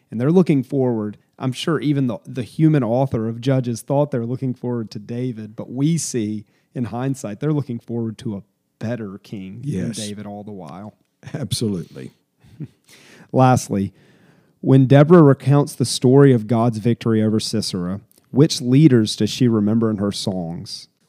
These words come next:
Speaker 2: Well, she begins the song by going all the way back to the Lord's promise in Sinai. She remembers how Moses went up and received God's law. Moses was a prophet and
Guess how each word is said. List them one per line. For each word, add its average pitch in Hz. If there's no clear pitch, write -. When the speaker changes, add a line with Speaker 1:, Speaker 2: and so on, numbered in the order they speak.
Speaker 2:
Well, 151
she 240
begins 160
the 131
song 117
by 104
going 107
all 135
the 160
way 143
back 98
to 107
the 101
Lord's 104
promise 95
in 82
Sinai. 67
She 160
remembers 113
how 87
Moses 113
went 113
up 98
and 92
received 95
God's 90
law. 85
Moses 131
was 101
a 90
prophet -
and 123